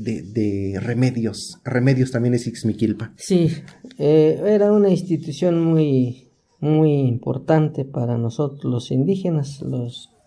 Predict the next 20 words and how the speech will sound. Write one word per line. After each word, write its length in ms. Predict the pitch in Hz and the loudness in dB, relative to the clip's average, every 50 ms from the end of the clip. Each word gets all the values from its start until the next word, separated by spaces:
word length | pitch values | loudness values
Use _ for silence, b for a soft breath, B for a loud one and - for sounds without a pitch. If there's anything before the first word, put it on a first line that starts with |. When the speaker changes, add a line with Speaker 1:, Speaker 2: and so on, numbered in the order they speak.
| _ _ _ _ _ _ | _ _ _ _ _ _
Speaker 2:
chamacos 680 | - 123 117 131 147 151 147 151 - 127 123 120 120 120 | -6 -4 -2 -2 -4 -4 -6 -8 -10 -10 -8 -8 -10 -10
del 220 | 120 123 117 120 | -10 -10 -6 -4
Valle 220 | 131 135 135 131 | -2 -2 -2 -2
del 240 | 131 127 127 123 123 | -4 -4 -6 -6 -6
Mezquital 600 | 131 135 135 139 - - _ 185 202 226 226 202 | -6 -6 -6 -8 -14 -8 _ -2 -2 -2 -2 -2
y 120 | - 131 131 | -2 -4 -2
de 160 | 135 131 135 | 0 -2 -2
otras, 520 | 135 135 - - 127 120 117 - - _ | -2 -4 -2 -2 -2 -2 -2 -6 -6 _
y 120 | 143 139 131 | 2 2 2
de 160 | 131 135 135 | 2 2 0
otros 340 | 143 143 143 139 135 135 - | 0 0 -2 -6 -4 -2 -2
estados. 680 | 139 135 - - 214 240 233 214 196 185 190 - B B B B B B B B B B _ - | -2 -2 -2 -2 0 0 0 0 0 -2 -2 -6 B B B B B B B B B B _ -2
Era 260 | 160 175 170 175 175 | 0 2 2 2 2
un 160 | 185 185 180 | 4 4 4
internado 800 | 180 170 165 165 165 147 147 156 160 170 175 175 190 196 196 180 151 | 4 2 2 2 0 0 2 0 0 0 0 0 0 2 2 2 0
donde 600 | 143 139 139 139 135 131 135 131 131 127 127 - - _ _ b b b b b b b b b b _ _ _ | 0 2 2 2 2 2 2 2 2 0 -2 -8 -12 _ _ b b b b b b b b b b _ _ _
se 640 | - - - 135 131 131 131 127 123 123 120 - - _ _ _ _ _ _ _ _ _ _ _ | -8 0 2 4 4 4 4 2 0 -2 -6 -8 -12 _ _ _ _ _ _ _ _ _ _ _
llevaba 440 | - 139 135 135 147 160 160 151 143 | 0 4 4 4 4 4 2 0 0
a 100 | 131 139 | -2 -4
cabo 540 | 139 165 160 170 170 170 170 170 170 165 | -2 -2 0 0 0 0 -2 -2 -4 -8